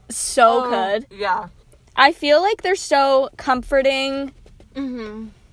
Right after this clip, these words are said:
Speaker 1: um, smart, but they don't rub it in your face.
Speaker 2: Yeah.
Speaker 1: And then Virgo women, I'm pretty indifferent. Like, I don't, uh, there's a lot of them. I kind of, uh, honestly, I really do like Virgo women. I think
Speaker 2: Yeah.
Speaker 1: for the most part I do.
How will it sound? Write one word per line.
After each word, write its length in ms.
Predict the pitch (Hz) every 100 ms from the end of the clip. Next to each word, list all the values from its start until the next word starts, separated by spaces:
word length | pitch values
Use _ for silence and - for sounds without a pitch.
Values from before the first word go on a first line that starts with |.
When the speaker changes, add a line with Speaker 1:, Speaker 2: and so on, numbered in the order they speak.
| _
Speaker 1:
um, 720 | 233 226 214 180 160 107 208 220 _ _ _ -
smart, 420 | - 262 254 269
but 140 | 269
they 80 | 247
don't 160 | 240 220
rub 180 | 220 220
it 140 | 214 -
in 140 | 208
your 100 | 190
face. 800 | - 226 220 240 - - - - - _ _ _ - _ _ _
Speaker 2:
Yeah. 340 | 208 190 170 175 180 - - - - - - - - - -
Speaker 1:
And 100 | 269
then 140 | 277
Virgo 280 | 254 269 302
women, 280 | 262 240 269
I'm 240 | - 285
pretty 340 | 330 - 370 349
indifferent. 600 | 240 180 190 220 233 -
Like, 240 | 214 208 -
I 100 | 214
don't, 220 | 254 247 - - -
uh, 100 | -
there's 180 | 240 302
a 80 | 311
lot 300 | 208 196 202
of 80 | 240
them. 360 | 269 285 294 - 247
I 80 |
kind 240 | 247 339 370
of, 140 | 233 - -
uh, 120 | 208 -
honestly, 340 | 214 226 226
I 60 | 190
really 260 | 180 165
do 120 | 165 135
like 180 | 147
Virgo 240 | - - 92
women. 360 | 87 69 226 - - - _
I 100 | 240 254
think 260 | 254 262
Speaker 2:
Yeah. 40 | -
Speaker 1:
for 80 | 285
the 60 |
most 260 | 240 208 -
part 160 | 220 196
I 100 | 180
do. 300 | 101 64